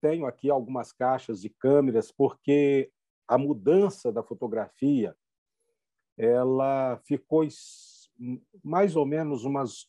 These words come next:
oito décadas do mesmo jeito. De mil e novecentos até mil novecentos e oitenta, era câmera com um filme. Não importa se fosse filme de rolo, cento e trinta e cinco, cento e vinte, filme de chapa, mas era o filme.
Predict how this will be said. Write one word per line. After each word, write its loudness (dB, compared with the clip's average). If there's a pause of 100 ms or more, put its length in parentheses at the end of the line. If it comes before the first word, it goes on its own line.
oito 6
décadas 2
do 2
mesmo 0
jeito. 0 (520)
De -2
mil 2
e -2
novecentos -2
até 0
mil -2
novecentos -8
e 2
oitenta, 2 (380)
era 0
câmera 0 (400)
com 0
um -4
filme. 0 (260)
Não -4
importa -2
se -14
fosse -6
filme 2
de -2
rolo, 6
cento -2
e -6
trinta -4
e -2
cinco, -4
cento -2
e 4
vinte, 0
filme 0
de -14
chapa, -2
mas 0
era 2
o -8
filme. -2